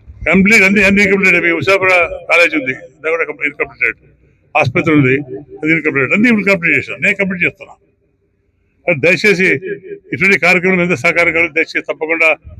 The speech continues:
ఎంత సహకరిస్తే తప్పకుండా అంతే ముందుకు పోతాం. వైకాపాలు మాత్రం నమ్మొద్దండి. నిన్న మనం తిరుగుతున్నారు, తెలుగుదేశం ఫెయిల్ అయిపోయింది, వాళ్ళు మళ్ళీ మేము వస్తా అయిపోయి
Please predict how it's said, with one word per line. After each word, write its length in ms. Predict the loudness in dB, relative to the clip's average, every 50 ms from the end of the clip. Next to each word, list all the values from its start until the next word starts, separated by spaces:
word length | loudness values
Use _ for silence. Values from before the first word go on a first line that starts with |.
| -10 -10 -8 -4 -2
ఎంత 120 | -2 0 0 0 0
సహకరిస్తే 400 | 0 0 0 0 0 0 0 0 0 0 -2
తప్పకుండా 280 | -4 -2 0 0 0 0
అంతే 120 | 0 0 0 0 0
ముందుకు 180 | -2 -2 0 0
పోతాం. 220 | 0 0 0 -2 -2 -4 -6 -6 -6 -8 -10 -16 -20 -20 -10 -6
వైకాపాలు 400 | -4 -2 0 0 0 0 0 0 2
మాత్రం 140 | 0 0 0 -2
నమ్మొద్దండి. 400 | -2 -2 -2 0 0 0 0 -2 -2
నిన్న 140 | -2 0 0 0
మనం 140 | 0 -2 -4 _ -10 -6
తిరుగుతున్నారు, 400 | -4 -4 -2 0 0 0 0 -2 -4 -10 -18 _ _ _ _ _ _ _ _ _ _ _ _ -4
తెలుగుదేశం 280 | -2 0 2 0 0 2
ఫెయిల్ 120 | 2 2 2
అయిపోయింది, 300 | 2 2 0 0 0 0 0 0
వాళ్ళు 140 | 0 0 0
మళ్ళీ 120 | 0 0 2 2
మేము 120 | 2 2 0
వస్తా 140 | 0 0 0 0
అయిపోయి 240 | 0 2 0 0